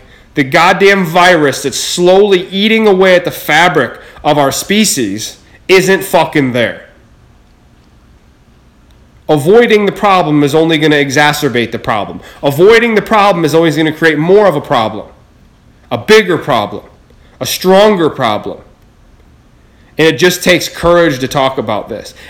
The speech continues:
It takes courage to have a conversation with someone that you know is in pain. It takes courage to reach out and ask them if they're okay. And it's really that simple, though, because it's not difficult.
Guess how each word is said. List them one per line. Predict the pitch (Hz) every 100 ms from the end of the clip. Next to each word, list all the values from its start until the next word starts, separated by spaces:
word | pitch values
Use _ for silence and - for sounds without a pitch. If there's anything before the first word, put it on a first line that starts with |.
| -
It | 151
takes | 180 156
courage | - 196 202 151
to | 156
have | 156
a | 151
conversation | 170 165 151 135 175 185 180
with | 143
someone | - 135 135 131 127 - -
that | 151
you | 151
know | 151 165 160
is | 123
in | 120
pain. | 135 135 95 - - _ _ - -
It | 147
takes | 180 156
courage | - - 208 196 104 - - - _ _ _ _ _ -
to | 180
reach | 165 180 165
out | 160 165
and | 139
ask | 143 139
them | 147
if | 135 -
they're | 147
okay. | 131 131 156
And | 135
it's | 127 -
really | 143 190 214 170
that | 135 131
simple, | - 147 131 120
though, | 107 107 - -
because | 160 151 180
it's | 170
not | 214 214 147
difficult. | 170 190 180 170 147 104 -